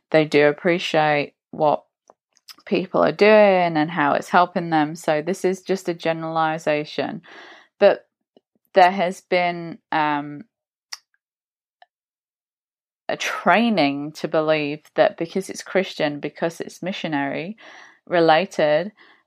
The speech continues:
or, or people might see it as being missionary related, that they're gonna get something for free. So that's kind of the training that we've been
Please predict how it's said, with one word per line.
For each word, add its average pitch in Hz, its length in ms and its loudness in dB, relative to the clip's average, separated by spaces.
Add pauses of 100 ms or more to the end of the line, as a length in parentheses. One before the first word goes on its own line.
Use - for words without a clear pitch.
or, 170 80 4
or 160 240 4
people 208 320 -2
might 170 260 2
see 220 220 2
it 190 180 2
as 165 160 -2
being 147 480 -4
missionary 147 560 -2
related, 147 640 -4
that - 220 -2
they're 160 120 4
gonna 156 280 -4
get - 200 -2
something 151 440 -6
for 151 160 -10
free. - 360 -4 (360)
So 214 320 4
that's 240 360 2
kind 226 320 4
of 220 140 0
the 196 80 -2
training 156 580 -2
that - 160 -2
we've 165 200 -8
been 151 380 -4